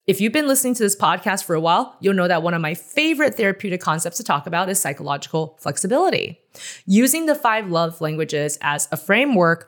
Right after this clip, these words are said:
for relationship enhancement is just a reminder for us to remain flexible to others and make room for differences instead of being fixed and tied to our own ways.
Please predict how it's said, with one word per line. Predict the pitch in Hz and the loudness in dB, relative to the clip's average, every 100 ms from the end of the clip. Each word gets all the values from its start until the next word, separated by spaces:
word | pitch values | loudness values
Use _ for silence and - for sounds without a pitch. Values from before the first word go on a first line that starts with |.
| - | -10
for | - | -6
relationship | 160 165 240 359 320 - 185 | -4 0 0 2 -2 -2 -2
enhancement | 156 151 147 165 269 - | -4 -4 -4 -2 -2 0
is | - | 0
just | 403 440 | 0 0
a | 440 | 0
reminder | 339 254 330 214 131 | 0 0 0 -2 -4
for | - 202 | -4 -4
us | 202 | -4
to | 202 | -4
remain | 190 175 165 | -2 0 -2
flexible | - 180 196 - 196 202 | -2 0 0 0 0 -2
to | - | 0
others | 156 160 220 240 - _ 185 | 0 2 0 -2 -10 _ -2
and | 185 | 0
make | 170 170 | 0 0
room | 214 269 | -2 0
for | 320 | -4
differences | 208 190 202 220 247 - - - - | -4 -4 -2 0 -2 -4 -10 -10 -2
instead | 285 349 | 0 0
of | 370 | -2
being | 330 320 | -6 -8
fixed | - 220 254 - - | -6 -2 0 -2 -2
and | 208 | -2
tied | 180 170 170 | 2 0 0
to | 160 | -2
our | 151 | -2
own | 156 156 | -2 -4
ways. | 147 - - - | -4 -4 -6 -10